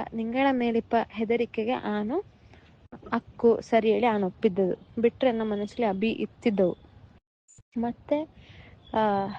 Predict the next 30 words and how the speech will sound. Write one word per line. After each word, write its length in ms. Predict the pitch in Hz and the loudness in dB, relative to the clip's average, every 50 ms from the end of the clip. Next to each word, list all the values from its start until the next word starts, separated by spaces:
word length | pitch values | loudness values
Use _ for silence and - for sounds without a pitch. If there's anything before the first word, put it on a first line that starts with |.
| - - - - | -14 -16 -12 -6
ನಿಂಗೆ 180 | 254 240 247 247 | -4 -2 0 0
ತುಂಬ 320 | - - 254 226 233 240 247 | 0 0 0 0 2 2 2
ರಿಸ್ಟ್ರಿಕ್ಷನ್ಸ್ 640 | 233 226 - - - 233 - - - 233 220 - | 2 2 2 0 -2 -2 -2 0 -2 -2 -2 -2
ಹಾಕ್ಲಿಕ್ಕೆ 260 | - 214 208 - 220 | -4 -4 -4 -2 -4
ಸ್ಟಾರ್ಟ್ 340 | 214 - - 208 202 220 - | -4 0 0 0 0 0 -2
ಮಾಡಿದೆ. 340 | 214 208 202 202 196 202 202 | -2 -2 0 0 0 0 -2
ಶೋಸ್ 440 | 202 - - 226 214 208 208 - 220 | -2 -2 0 0 0 0 0 0 -2
ಒಪ್-, 380 | 208 196 - - - 208 - - - | -2 -2 -4 -8 -6 -6 -4 -2 -2
ಒಪ್ಪೋದು 320 | 214 - - 233 220 208 | -2 0 2 4 4 4
ಬೇಡ, 240 | 190 202 196 196 196 196 196 - - - - - - - - | 4 2 2 2 2 0 -2 -4 -10 -18 -20 -20 -16 -8 -4
ಎಲ್ಲದಕ್ಕೆ, 920 | 220 214 220 220 220 226 214 226 220 - - - 226 214 208 202 196 196 190 190 196 - - - - - - - - | -2 0 2 2 2 2 2 0 -2 -2 -2 0 2 2 2 2 2 0 -2 -6 -8 -14 -20 -20 -20 -20 -14 -6 -2
ಆ, 180 | 208 202 196 196 | 0 0 0 0
ಕರ್ಕೊಂಡು 460 | - - 214 214 - - 233 214 208 | 0 0 -2 -2 0 -2 -2 -2 -2
ಹೋಗ್ಬೋದು, 460 | 220 208 202 - - 208 202 208 202 208 - - - - - - - - - - - - | -4 -6 -4 -2 -2 -2 0 -2 -4 -4 -8 -18 -20 -20 -20 -20 -20 -20 -20 -12 -6 -2
ಆ, 360 | - 226 220 - - - - | 0 2 2 0 0 -2 -2
ಏನೆಂತ 340 | 240 254 254 254 247 - 269 | -2 -2 -2 -2 0 0 0
ಒಂಥರ 300 | 254 226 226 214 - 233 233 | 2 0 0 -2 0 0 0
ಭಯ 280 | 214 214 220 214 220 240 | 2 2 2 4 4 2
ಸ್ಟಾರ್ಟ್ 340 | 247 - - 220 208 - - | 0 0 0 0 0 0 -2
ಆಯ್ತು 380 | 208 208 - - - - - | -4 -4 -4 -10 -10 -6 -4
ಮನೇಲಿ 260 | 208 202 202 208 202 196 | -2 0 0 0 0 -2
ಇಪ್ಪಲೆ. 580 | 196 - - - 185 196 214 269 285 - - - - - - - - | -4 -6 -6 -8 -6 -6 -6 -8 -10 -12 -18 -20 -20 -20 -12 -4 -2
ಅದಕ್ಕೆ 340 | 220 247 262 - - - 320 | 0 0 0 0 2 4 4
ನಾನು 180 | 262 240 240 | 4 4 0
ಈ 60 | 233 | -2
ಒಂದು 180 | 220 214 214 214 | -2 -2 -2 -2
ಡಿಸಿಷನ್ 520 | 190 220 208 - - 226 - 247 220 214 | 0 -2 -2 -2 -2 -2 -2 -2 -2 -2
ತಕೊಂಡು 360 | 202 185 185 - - 220 247 240 | -4 -8 -8 -8 -8 -8 -6 -6
ನಾನು 200 | 214 202 202 196 | -6 -4 -4 -4
ಬಂದೆ. 340 | 190 180 185 185 180 180 | -4 -4 -4 -4 -4 -6